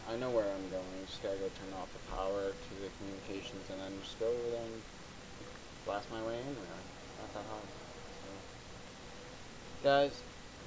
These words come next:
where are we at? Thirteen minutes? Oh,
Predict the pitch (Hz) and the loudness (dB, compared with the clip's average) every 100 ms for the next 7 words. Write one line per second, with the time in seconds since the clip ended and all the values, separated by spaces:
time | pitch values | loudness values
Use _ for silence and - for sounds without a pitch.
0 | - - - - - - - - - - | -10 -10 -8 -8 -8 -8 -10 -10 -8 -8
1 | - - - - - - - - - - | -10 -10 -10 -8 -8 -10 -10 -10 -10 -2
2 | 120 95 - - - 113 107 117 113 110 | 2 2 0 -4 -2 -4 -4 -6 -6 -6
3 | - | -6